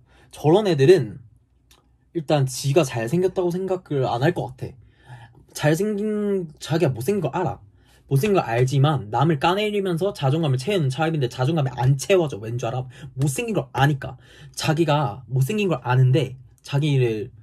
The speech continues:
주입식 교육을 하는 거야. 그러니까 "나는 잘생겼다, 나는 예쁘다." 이런 식으로 생각을 하는 거지, 망상. 결론은 뭐냐면,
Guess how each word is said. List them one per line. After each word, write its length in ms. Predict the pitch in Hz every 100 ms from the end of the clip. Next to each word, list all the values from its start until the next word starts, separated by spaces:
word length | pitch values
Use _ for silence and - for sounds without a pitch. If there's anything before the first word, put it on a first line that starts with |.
| _
주입식 600 | - - 202 196 - 131 -
교육을 360 | 131 127 120
하는 140 | 143 135
거야. 240 | - - - _ -
그러니까 320 | 135 - 139 -
"나는 200 | 120 117
잘생겼다, 520 | - 127 127 113 110
나는 300 | 107 120 110
예쁘다." 380 | 113 - 120 87
이런 180 | 165 185
식으로 220 | 175 117
생각을 400 | 131 185 147 110
하는 120 | 151
거지, 160 | 120 107
망상. 580 | 107 120 131 131 110 127 - _ _ _ _ - _ _ _ 170
결론은 460 | 151 156 160 233 196
뭐냐면, 760 | 110 113 147 123 117 92 95